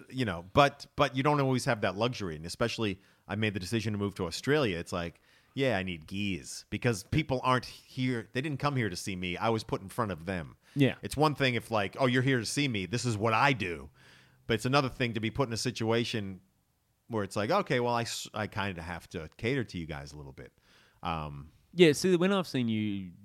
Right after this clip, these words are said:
Speaker 2: when I've seen you do it, like, I, I think of you as having different gears, but
Speaker 1: Yeah.
Speaker 2: you're still very Al.
Speaker 1: Yeah.
Speaker 2: in the way you do it. Like, I think that's the key too, is you
Speaker 1: Right.
Speaker 2: don't wanna,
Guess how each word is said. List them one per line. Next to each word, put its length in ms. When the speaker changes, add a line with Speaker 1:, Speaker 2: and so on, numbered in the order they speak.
Speaker 2:
when 180
I've 220
seen 260
you 120
do 200
it, 100
like, 180
I, 280
I 40
think 200
of 40
you 160
as 100
having 260
different 300
gears, 480
but 200
Speaker 1:
Yeah. 180
Speaker 2:
you're 220
still 300
very 680
Al. 300
Speaker 1:
Yeah. 280
Speaker 2:
in 180
the 80
way 200
you 160
do 200
it. 100
Like, 300
I 100
think 180
that's 360
the 120
key 220
too, 320
is 120
you 60
Speaker 1:
Right. 80
Speaker 2:
don't 100
wanna, 220